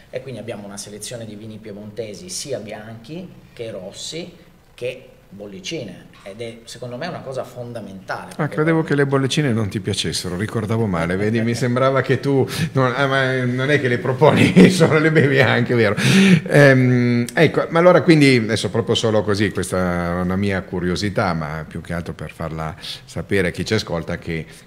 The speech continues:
Speaker 2: parlato di tomini verdi, hai parlato anche di specialità, non solo carne, quindi se io posso anche venire con una persona che è vegetariana o che non mangia carne, anche se siamo sotto il marchio Fassoneria, troverà una proposta adeguata.
Speaker 1: Certo, certo.
Speaker 2: Ok.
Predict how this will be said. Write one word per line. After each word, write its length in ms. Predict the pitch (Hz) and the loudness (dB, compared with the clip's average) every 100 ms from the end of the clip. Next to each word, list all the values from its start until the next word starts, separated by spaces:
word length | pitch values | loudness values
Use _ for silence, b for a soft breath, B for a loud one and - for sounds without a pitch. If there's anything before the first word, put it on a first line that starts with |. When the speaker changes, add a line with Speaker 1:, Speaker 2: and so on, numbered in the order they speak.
| - | -14
Speaker 2:
parlato 340 | 73 90 90 | -6 -4 -4
di 120 | 87 | -6
tomini 340 | 82 87 87 90 | -4 -4 -4 -2
verdi, 280 | 98 104 | 0 0
hai 40 | 90 | -2
parlato 320 | 82 87 90 | -4 -6 -4
anche 200 | 90 90 | -6 -6
di 60 | 78 | -8
specialità, 540 | - 90 90 90 95 | -8 -6 -6 -4 -6
non 220 | 85 80 | -6 -6
solo 220 | 76 76 | -8 -8
carne, 340 | 80 107 87 80 | -6 -6 -4 -8
quindi 240 | 85 78 | -8 -8
se 80 | - | -8
io 100 | 87 | -8
posso 320 | - 90 - | -8 -10 -6
anche 220 | 98 98 | -6 -6
venire 360 | 104 104 101 101 | -4 -4 -4 -4
con 140 | 92 | -4
una 160 | 95 95 | -6 -6
persona 480 | 92 90 - 92 92 | -6 -8 -6 -6 -6
che 140 | 90 | -6
è 40 | 92 | -6
vegetariana 680 | 90 95 90 98 101 87 | -4 -6 -4 -4 -2 -4
o 40 | 80 | -8
che 140 | 87 | -8
non 120 | 90 | -4
mangia 300 | 95 95 92 | -4 -4 -4
carne, 460 | 113 104 98 104 104 | -4 -4 -4 -6 -8
anche 360 | 107 104 92 92 | -6 -6 -6 -8
se 120 | 98 | -8
siamo 300 | 95 92 80 | -6 -6 -6
sotto 220 | 95 92 | -8 -6
il 60 | 92 | -4
marchio 300 | 92 92 92 | -4 -6 -8
Fassoneria, 960 | 87 - 98 98 87 87 90 - - - | -10 -8 -6 -6 -6 -8 -10 -16 -20 -8
troverà 520 | 113 107 95 95 92 - | -4 -2 0 -2 -4 -8
una 160 | 90 | -10
proposta 760 | 87 95 80 76 - 82 80 - - | -8 -10 -10 -12 -10 -10 -12 -16 -16
adeguata. 520 | 80 82 71 71 - | -12 -10 -10 -12 -12
Speaker 1:
Certo, 440 | - - - - | -10 -10 -12 -18
certo. 340 | - - - - | -20 -20 -16 -12
Speaker 2:
Ok. 280 | 82 - | -12 -12